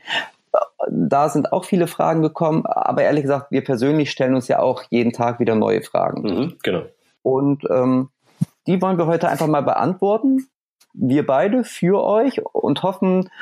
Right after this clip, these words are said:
Speaker 1: dass so ein bisschen Info hängen bleibt und dass es euch weiterhilft. Vorab aber eine Frage, Flo, nochmal. Wir haben uns ja das letzte Mal letzte Woche gehört.
Speaker 2: Mhm.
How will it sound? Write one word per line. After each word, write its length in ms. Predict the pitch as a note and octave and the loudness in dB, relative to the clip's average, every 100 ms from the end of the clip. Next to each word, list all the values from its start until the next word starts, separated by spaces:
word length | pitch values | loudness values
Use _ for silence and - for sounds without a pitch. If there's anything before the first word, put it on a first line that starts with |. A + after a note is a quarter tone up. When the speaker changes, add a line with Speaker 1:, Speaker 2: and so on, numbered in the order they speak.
| - _ | -16 _
Speaker 1:
dass 240 | - D3 - | 0 0 0
so 80 | D3 | -2
ein 160 | C#3+ _ - | -2 _ -6
bisschen 320 | D#3 E3 C#3+ | -4 0 -2
Info 400 | - G3+ G#3+ F#3+ | 0 0 2 0
hängen 340 | E3 E3+ G#3+ F#3 | 2 0 2 2
bleibt 300 | F3+ F#3 - | 0 0 -2
und 60 | |
dass 160 | C#3+ - | -2 -2
es 80 | - | -2
euch 280 | - A2+ | -2 -2
weiterhilft. 680 | A#2 D3 G#3 F#3+ A#3 D4+ - _ _ - E3+ | 0 0 0 2 2 0 -4 _ _ -6 -4
Vorab 320 | D3 F#3 - | -2 0 0
aber 300 | G3 F3+ - | 0 0 0
eine 220 | - A3 A3 | 0 0 0
Frage, 400 | - F3 F3 E3+ | 0 0 0 -2
Flo, 240 | - E3 | 0 0
nochmal. 560 | D#3 D3+ D3 D3 D3+ D3+ - - | 2 2 2 2 0 -4 -18 -4
Wir 120 | C#3+ | 0
haben 120 | D#3+ | 0
uns 100 | D#3 | 0
ja 140 | D#3 C#3 | 0 0
das 180 | C3 D3+ | 0 -2
letzte 240 | D3 C#3 | -2 0
Mal 140 | B2 | 2
letzte 280 | B2+ D3 B2+ | 2 0 -2
Woche 180 | F#3+ G#3+ | 0 0
gehört. 540 | G3 G3+ G#3+ C#4 - - - _ _ _ | 0 2 2 0 -4 -20 -20 _ _ _
Speaker 2:
Mhm. 360 | A2+ F2+ B2 | -4 -2 -2